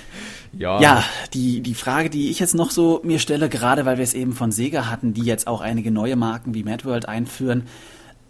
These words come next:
Speaker 2: ob es bei Nintendo eigentlich noch möglich ist, so große, zugkräftige Namen wie Mario, wie Link nochmal neu einzuführen. Ob Nintendo in naher Zukunft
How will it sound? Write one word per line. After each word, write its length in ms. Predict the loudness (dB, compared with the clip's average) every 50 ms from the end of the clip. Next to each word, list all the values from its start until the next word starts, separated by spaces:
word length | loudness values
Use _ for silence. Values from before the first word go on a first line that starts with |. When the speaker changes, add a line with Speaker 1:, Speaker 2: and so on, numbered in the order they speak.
| -18 -6
Speaker 2:
ob 140 | -6 -2 0
es 100 | 0 2
bei 100 | 2 2
Nintendo 720 | 2 2 0 2 0 0 2 4 4 4 4 2 0 -4 -12 -20 -20 -10
eigentlich 400 | -4 -4 -2 0 0 0 0 0
noch 120 | -2 -2 -2
möglich 440 | 0 0 0 2 2 0 -2 -2 -2
ist, 280 | -2 -2 -2 -2 -4 -8 -12
so 180 | -8 -6 -6 -6
große, 420 | -4 -2 -2 0 0 0 -4 -6
zugkräftige 640 | -6 -6 -6 -6 -6 -6 -8 -8 -8 -8 -6 -2 -2
Namen 420 | -2 0 -2 -2 -2 -4 -4 -4
wie 120 | -2 0 0
Mario, 800 | 0 2 2 2 0 0 0 0 0 0 0 0 0 -2 -4 -8 -8
wie 160 | -4 -2 0 2
Link 400 | 4 4 4 4 4 2 0 -6 -16 -20 -20 -20 -20 -20 -16 -8
nochmal 420 | -2 0 0 0 2 2 2 2
neu 240 | 4 4 4 2 2
einzuführen. 600 | 0 -2 -4 -4 -6 -8 -8 -12 -8 -6 -6 -6 -6
Ob 140 | -4 -4
Nintendo 440 | -2 -2 -2 -4 -4 -4 -4 -2 -2
in 100 | -2 -4
naher 200 | -4 -4 -6 -6
Zukunft 560 | -6 -6 -6 -6 -2 -2 -2 -2 -2 -6 -16